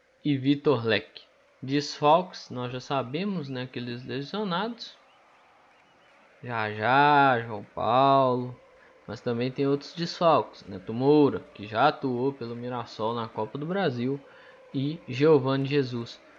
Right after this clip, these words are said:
tomou vermelho na primeira partida e está suspenso. Ou seja,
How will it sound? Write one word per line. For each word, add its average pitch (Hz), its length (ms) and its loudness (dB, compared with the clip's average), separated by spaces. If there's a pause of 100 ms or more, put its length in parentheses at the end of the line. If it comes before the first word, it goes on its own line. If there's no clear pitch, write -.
(140)
tomou 107 300 0
vermelho 123 720 0
na 156 140 -4
primeira 131 420 -6
partida 123 640 -12 (400)
e 120 140 -4
está 117 460 -4 (240)
suspenso. - 1600 -10
Ou - 1600 -20
seja, 101 400 -12